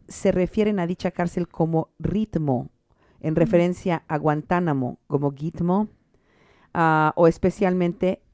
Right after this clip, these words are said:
Speaker 1: o también simplemente se di-, se llama la Ciudad Carpa, ya que la mayoría de la población carcelera duerme en grandes carpas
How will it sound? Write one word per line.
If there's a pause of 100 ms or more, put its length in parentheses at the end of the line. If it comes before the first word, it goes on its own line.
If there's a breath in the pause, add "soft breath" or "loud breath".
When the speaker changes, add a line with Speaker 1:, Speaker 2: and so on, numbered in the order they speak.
(120)
Speaker 1:
o
también
simplemente
se
di-,
se
llama
la
Ciudad
Carpa, (420 soft breath)
ya
que
la
mayoría
de
la
población
carcelera
duerme
en
grandes
carpas